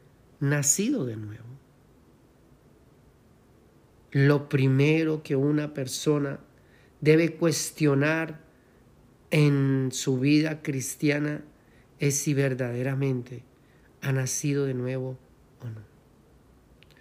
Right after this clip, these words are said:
Por eso tenemos que entender acerca de ese nuevo nacimiento, esos odres nuevos, esa nueva creación. Leemos también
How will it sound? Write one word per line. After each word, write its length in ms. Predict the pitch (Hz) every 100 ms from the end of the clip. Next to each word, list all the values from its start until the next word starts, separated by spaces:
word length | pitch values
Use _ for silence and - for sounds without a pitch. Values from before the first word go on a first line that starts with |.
| - -
Por 160 | - 135
eso 400 | 135 180 175 - - - - - _ _ - - _ _ - _ - _ _ _
tenemos 400 | 147 139 185 185
que 80 | 196
entender 720 | 175 170 143 143 151 156 - - _ _ _ _ _ - - -
acerca 500 | 131 - 143 - 147
de 120 | 135
ese 240 | 123 - 127
nuevo 500 | 123 135 156 160 151
nacimiento, 720 | 139 - 123 131 127 - 117
esos 380 | - 139 - -
odres 420 | 147 160 147 135
nuevos, 540 | 123 127 127 135 -
esa 160 | 123 139
nueva 720 | 139 135 135 151 175 180 151
creación. 800 | - 127 120 113 - - - - - _ _ _ _ _ - - - -
Leemos 460 | 139 143 156 170
también 720 | 165 135 131 139 147 160 160